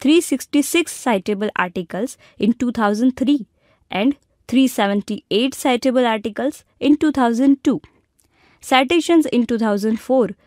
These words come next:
to any article published in two thousand three and two thousand two are fourteen thousand one forty-seven and fourteen thousand five forty-nine,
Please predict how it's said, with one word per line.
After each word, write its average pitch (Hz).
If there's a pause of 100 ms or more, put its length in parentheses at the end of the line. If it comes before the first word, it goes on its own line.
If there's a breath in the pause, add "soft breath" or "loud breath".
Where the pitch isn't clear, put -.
(180)
to -
any 240
article 277
published 262 (100)
in 196
two 208
thousand 185
three 240 (300)
and 320
two 294
thousand 247
two 208 (420)
are 214 (540)
fourteen 339
thousand 233
one 220
forty-seven 185 (360)
and 196 (340)
fourteen 330
thousand 262
five 285
forty-nine, 226